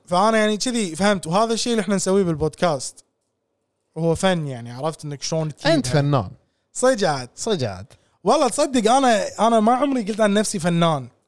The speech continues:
Speaker 1: يعني، إلا يمكن بالمارينا استوعبت إن إحنا فنانين باللي نسويه بالبودكاست.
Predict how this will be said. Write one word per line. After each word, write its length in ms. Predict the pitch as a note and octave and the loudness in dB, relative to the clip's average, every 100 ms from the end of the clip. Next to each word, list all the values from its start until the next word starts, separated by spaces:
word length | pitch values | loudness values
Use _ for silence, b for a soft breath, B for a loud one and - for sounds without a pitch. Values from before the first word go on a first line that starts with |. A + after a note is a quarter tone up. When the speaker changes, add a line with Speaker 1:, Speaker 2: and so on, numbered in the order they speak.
| _ | _
Speaker 1:
يعني، 340 | D#3 C#3+ D3 C#3+ | -10 -6 -6 -8
إلا 280 | C#3+ F3 F3 | -4 0 2
يمكن 280 | E3 E3+ | 2 0
بالمارينا 420 | D#3 D3+ D3+ E3+ D3+ | 0 2 0 0 -2
استوعبت 400 | - D3+ D3+ D3 | 0 0 0 -2
إن 100 | D3 | -6
إحنا 160 | D3+ | -4
فنانين 520 | D3 C#3 C#3 D#3 D#3 | -4 -2 0 2 0
باللي 160 | B2+ C3 | -2 -4
نسويه 280 | B2+ C#3 C#3 | -4 -2 -2
بالبودكاست. 680 | B2 B2+ - C#3 B2+ - | -4 -8 -6 -6 -6 -10